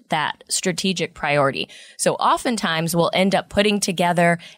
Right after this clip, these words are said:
a council that's expected to work on their free time outside of their job over on the side to advance equity. But here it's about actually resourcing a group of people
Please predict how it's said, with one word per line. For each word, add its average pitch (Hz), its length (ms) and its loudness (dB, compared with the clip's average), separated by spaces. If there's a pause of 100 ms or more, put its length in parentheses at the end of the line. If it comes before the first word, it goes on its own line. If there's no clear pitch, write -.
a - 80 -8
council 247 560 0
that's 165 200 0
expected 214 580 0
to 180 100 2
work 208 280 2
on 190 120 2
their 151 160 0
free 302 320 -2
time 262 500 0
outside 269 420 0
of 247 80 0
their 202 120 2
job 254 500 2 (140)
over 254 260 2
on 208 140 2
the 165 80 0
side 233 380 0
to 196 60 0
advance 185 380 0
equity. 170 420 -4 (320)
But 208 120 0
here 294 320 2
it's 208 160 0
about 185 160 2
actually 190 320 -2
resourcing 202 880 0 (180)
a - 80 -2
group 196 260 -2
of 185 140 -14
people 190 480 -4